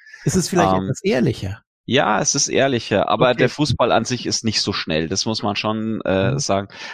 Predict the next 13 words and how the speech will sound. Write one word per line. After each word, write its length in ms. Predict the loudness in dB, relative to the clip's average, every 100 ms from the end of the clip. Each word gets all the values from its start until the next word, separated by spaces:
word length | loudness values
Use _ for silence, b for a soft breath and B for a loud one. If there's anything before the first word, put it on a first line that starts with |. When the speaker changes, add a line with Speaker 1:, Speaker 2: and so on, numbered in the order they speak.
| B
Speaker 2:
Also 180 | 0 0
ich 140 | 2
würd 300 | 4 2 0 B B B
den 140 | -6 0
Damenfußball 880 | 0 2 0 -2 -4 -4 -2 -2 0
jetzt 640 | 2 2 2 -2 -8 -10 _
vergleichen 800 | -4 -4 0 0 2 2 0 -8
vom 260 | -4 -6
Tempo 580 | -2 -2 -2 -4 -2 -2
und 200 | -2 -2
der, 260 | 2 4 4
der 120 | 0
ganzen 500 | 0 -2 -2 -6 -8